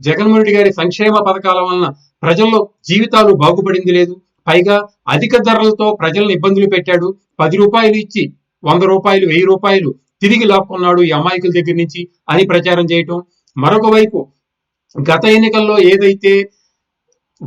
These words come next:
వైఎస్ వివేకానంద రెడ్డి గారి హత్య కేసుని చంద్రబాబు నాయుడు గారి మీదకి, తెలుగుదేశం పార్టీ వైపుకి నెట్టేసి రాజకీయ లబ్ధి పొంది,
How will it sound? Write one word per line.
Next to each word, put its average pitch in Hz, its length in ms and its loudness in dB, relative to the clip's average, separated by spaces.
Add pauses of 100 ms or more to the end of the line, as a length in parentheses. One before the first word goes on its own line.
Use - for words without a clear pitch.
(200)
వైఎస్ 185 340 0
వివేకానంద 202 400 0
రెడ్డి 185 220 -2
గారి 185 120 0
హత్య 143 200 -4
కేసుని 190 400 -2
చంద్రబాబు 180 440 2
నాయుడు 180 220 0
గారి 175 180 2
మీదకి, 175 320 -2
తెలుగుదేశం 165 480 -4
పార్టీ 170 220 -6
వైపుకి 165 320 -4
నెట్టేసి 175 600 0 (380)
రాజకీయ 196 380 -2
లబ్ధి 185 260 0
పొంది, 180 300 -2